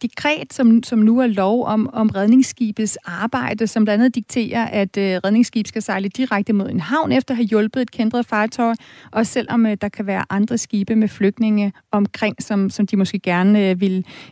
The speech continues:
vil hjælpe. Så, så nu kan man ikke længere sejle til den nærmeste havn.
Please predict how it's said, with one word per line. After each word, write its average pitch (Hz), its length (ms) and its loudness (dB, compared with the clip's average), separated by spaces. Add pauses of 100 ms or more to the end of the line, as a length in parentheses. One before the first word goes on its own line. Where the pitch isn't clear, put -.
vil 202 100 0
hjælpe. 185 300 -2
Så, 226 220 0
så 240 120 -2
nu 240 40 6
kan 233 80 -2
man 247 80 4
ikke 247 200 -2
længere 220 360 0
sejle 202 240 -2
til 208 180 -4
den 190 100 2
nærmeste 190 420 0
havn. 185 440 -2